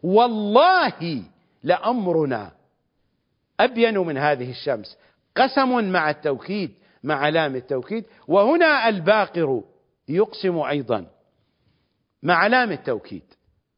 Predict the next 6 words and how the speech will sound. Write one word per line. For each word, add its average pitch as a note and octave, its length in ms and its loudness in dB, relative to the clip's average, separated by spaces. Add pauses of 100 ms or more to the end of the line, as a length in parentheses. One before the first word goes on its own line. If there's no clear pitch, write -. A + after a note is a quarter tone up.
(260)
"والله G#3 640 2
يا B3+ 360 2
أبا G3+ 200 2
خالد C#4 460 2 (600)
لنور D#4 580 4
الإمام A#2 460 -6